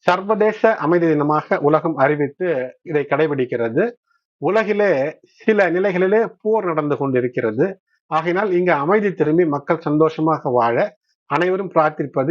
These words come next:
ஏற்றதாக அமையும். அன்பு நேயர்களே, இந்த பதிவு பிடித்திருந்தால் லைக் செய்யுங்கள். உங்களுக்கு பயனுள்ளதாக இருந்தால் லைக் செய்து உங்களுடைய மேலான கருத்துக்களை கமெண்டிலே பதிவிடுங்கள்.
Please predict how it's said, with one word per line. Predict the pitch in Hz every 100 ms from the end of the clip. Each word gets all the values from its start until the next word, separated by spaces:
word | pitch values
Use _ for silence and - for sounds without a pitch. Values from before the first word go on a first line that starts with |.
| 156
ஏற்றதாக | 160 160 139 143 - -
அமையும். | 120 120 110 - _ _ _ _ _
அன்பு | 156 190 180
நேயர்களே, | 156 180 180 165 160 208 -
இந்த | 151 143
பதிவு | 156 175 196 160
பிடித்திருந்தால் | 170 185 185 170 170 175 180 -
லைக் | 139 147 -
செய்யுங்கள். | 139 151 156
உங்களுக்கு | 151 151 151 135
பயனுள்ளதாக | 139 151 170 156 160 170 170
இருந்தால் | 143 131 135 185 220 _ _ -
லைக் | 127 165 196 -
செய்து | 180 160 160 165 139
உங்களுடைய | 156 151 147 143
மேலான | 160 165 175
கருத்துக்களை | 160 151 135 123 131 143 233 _ _ _ -
கமெண்டிலே | 160 190 180 175 147
பதிவிடுங்கள். | 139 143 143 123 147 196